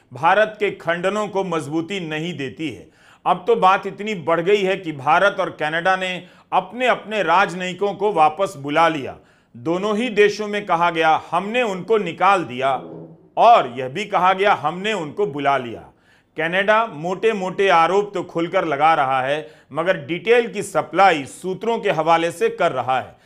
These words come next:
बात यहीं तक नहीं रुकी है।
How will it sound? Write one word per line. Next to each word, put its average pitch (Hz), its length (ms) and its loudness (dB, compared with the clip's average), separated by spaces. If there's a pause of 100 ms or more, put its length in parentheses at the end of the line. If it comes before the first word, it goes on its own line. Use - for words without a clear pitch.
(280)
बात 175 420 2
यहीं 170 380 -4
तक 208 300 0
नहीं 175 260 -4
रुकी 147 320 -4
है। 147 540 -2